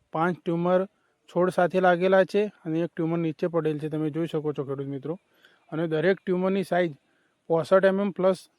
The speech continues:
જોવા મળે છે. તો ખેડૂત મિત્રો, તમે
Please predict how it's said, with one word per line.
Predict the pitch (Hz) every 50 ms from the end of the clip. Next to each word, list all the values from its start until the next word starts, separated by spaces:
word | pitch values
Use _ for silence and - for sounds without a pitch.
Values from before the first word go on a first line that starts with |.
| _ _ _ _ _ _ _ _ _ _ _ _ _
જોવા | 165 160 170 175 170
મળે | 170 160 156 160 160
છે. | 143 - 180 208 208 - _ _ _ _ _ _ _ _ _ _ _ _ _ _ _ -
તો | 196 190
ખેડૂત | - 170 170 185 202 185
મિત્રો, | 202 202 190 214 214 220
તમે | 196 - 170 170 180 190 196 202 208